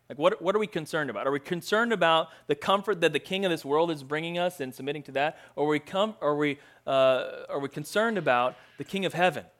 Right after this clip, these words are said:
and following him and the kingdom that is not of this world? Because when you're honoring the king of heaven,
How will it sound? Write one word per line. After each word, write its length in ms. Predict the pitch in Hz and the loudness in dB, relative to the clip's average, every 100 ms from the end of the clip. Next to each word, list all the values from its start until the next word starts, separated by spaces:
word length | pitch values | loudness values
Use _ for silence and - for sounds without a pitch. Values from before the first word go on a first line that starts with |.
| _ _ _ _ - | _ _ _ _ -12
and 80 | |
following 360 | 131 175 165 147 | 0 4 4 2
him 300 | 160 151 95 - _ _ _ _ | -2 -4 -6 -14 _ _ _ _
and 100 | 127 | -10
the 40 | 131 | -8
kingdom 240 | 175 175 | -6 -2
that 140 | 156 | 0
is 120 | 139 139 | 0 0
not 160 | 143 | 0
of 80 | 151 | 0
this 140 | 135 | -4
world? 280 | 139 156 113 - _ _ _ _ _ _ _ _ _ _ _ _ _ _ _ _ _ _ _ _ _ _ _ _ | -6 -4 -6 -10 _ _ _ _ _ _ _ _ _ _ _ _ _ _ _ _ _ _ _ _ _ _ _ _
Because 280 | 147 196 180 | 2 4 4
when 140 | 190 | 4
you're 240 | 208 196 180 - | 2 2 0 -2
honoring 320 | 180 269 262 | 0 2 4
the 80 | 180 | 2
king 420 | - 233 226 208 - _ _ 143 | 0 0 0 -2 -8 _ _ -4
of 100 | 135 | 0
heaven, 480 | 196 202 120 110 | 4 4 2 -10